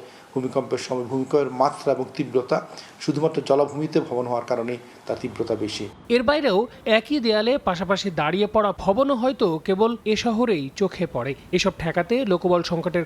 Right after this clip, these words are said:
Speaker 2: কথা বলে অসহায়ত্ব প্রকাশ করা রাজুকি আবার সরকারি আবাসন প্রকল্প নির্মাণে ব্যাপক আগ্রহী।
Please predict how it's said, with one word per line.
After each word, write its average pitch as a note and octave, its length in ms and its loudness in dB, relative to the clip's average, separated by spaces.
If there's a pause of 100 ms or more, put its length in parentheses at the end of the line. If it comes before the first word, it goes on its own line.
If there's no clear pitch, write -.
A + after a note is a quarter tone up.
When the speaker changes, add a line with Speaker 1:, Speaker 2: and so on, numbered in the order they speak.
Speaker 2:
কথা D3 280 0
বলে A3+ 280 2
অসহায়ত্ব F3+ 520 0
প্রকাশ E3 340 -4
করা F3 240 0
রাজুকি D3+ 540 -2 (160)
আবার D#3+ 240 2 (160)
সরকারি B3+ 540 0
আবাসন F#3+ 420 0
প্রকল্প A#3+ 340 -2
নির্মাণে A3+ 560 0 (100)
ব্যাপক D#3 520 0
আগ্রহী। B2 440 -2